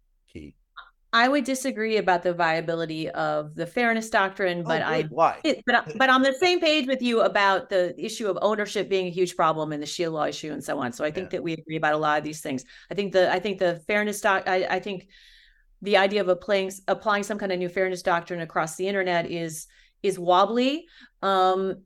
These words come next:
Speaker 2: although I think that there are some arguments to be made about libel and defamation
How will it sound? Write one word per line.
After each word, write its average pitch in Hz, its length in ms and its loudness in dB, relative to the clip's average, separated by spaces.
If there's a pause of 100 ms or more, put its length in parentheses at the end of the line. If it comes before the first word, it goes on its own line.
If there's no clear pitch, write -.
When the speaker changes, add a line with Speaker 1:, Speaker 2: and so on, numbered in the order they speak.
(140)
Speaker 2:
although 196 580 6
I 190 120 0
think 202 280 -6
that 170 260 0
there 185 140 4
are 180 60 4
some 185 180 -6
arguments 196 420 -2
to - 80 -10
be 190 60 0
made 180 240 0
about 165 340 2
libel 180 380 2
and 170 100 -2
defamation 220 920 -2